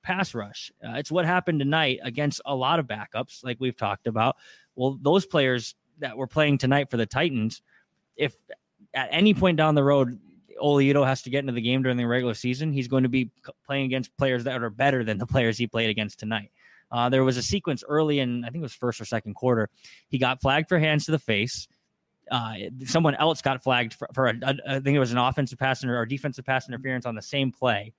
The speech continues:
or offensive pass interference on the same play. So the Titans accepted that one. And the very next play, he got flagged for holding. So it was like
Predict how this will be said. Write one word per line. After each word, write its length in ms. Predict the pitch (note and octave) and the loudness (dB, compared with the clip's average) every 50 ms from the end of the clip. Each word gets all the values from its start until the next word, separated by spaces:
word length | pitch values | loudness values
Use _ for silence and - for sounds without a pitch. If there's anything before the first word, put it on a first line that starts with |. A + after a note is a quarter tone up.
| _ _ _ _ _ _ | _ _ _ _ _ _
or 160 | - B2 A#2+ B2 | 0 2 2 2
offensive 320 | - C3 A#2+ - - G#2 | 2 0 -2 -2 -2 -2
pass 220 | B2 A#2 A2 - | -2 -2 0 0
interference 320 | C3 A#2 - B2+ A#2+ A2 - | -2 -2 0 0 0 0 0
on 80 | A#2+ | -2
the 60 | A2+ G#2 | -4 -2
same 260 | - B2+ A#2+ A#2 A2 | -2 0 0 0 0
play. 340 | - B2 A#2 G#2+ G2+ G#2 - - - - - - _ | 2 2 2 2 2 0 -4 -8 -16 -20 -20 -20 _
So 400 | - - C#3+ B2+ A#2+ A#2+ A#2 A#2 | -4 0 2 4 4 4 4 2
the 140 | G#2+ A#2 A#2+ | 0 -2 0
Titans 280 | - C#3+ C#3+ C#3+ C3+ | 0 2 4 4 2
accepted 420 | C3 C3 - D3+ C3+ - C3 A2 G#2+ | 2 2 0 0 0 0 -2 0 0
that 180 | B2 C3 C#3 | 0 0 2
one. 180 | B2+ A2 G#2+ A#2 | 0 0 -2 -2
And 240 | A#2 B2+ C#3 D3 D3 | 0 0 2 2 2
the 60 | C3+ | 2
very 440 | B2 B2 B2+ C#3 F3 F#3 G3 F#3+ F3+ | 0 0 0 2 4 6 6 6 4
next 280 | F#3 F3+ F3 - - | 4 2 0 -2 -6
play, 380 | - - G#3+ A#3+ A#3+ G#3 G3 F#3+ - _ | -8 -8 -6 -4 -2 -2 -4 -4 -6 _
he 80 | - D#3+ | -2 0
got 180 | E3+ F3 E3 - | 0 0 0 2
flagged 220 | F3+ F3+ F3+ E3+ | 4 2 2 2
for 120 | - D#3+ | 0 -2
holding. 340 | C3+ D3+ F#3+ B3 A3+ D#3+ - _ _ _ - - _ _ | -2 0 0 0 -2 -4 -10 _ _ _ -20 -20 _ _
So 240 | - E3+ E3+ F3 F3 | 2 4 6 6 6
it 20 | |
was 160 | E3+ D#3 C#3 | 4 4 4
like 220 | D#3+ D#3 D3+ - | 4 2 2 0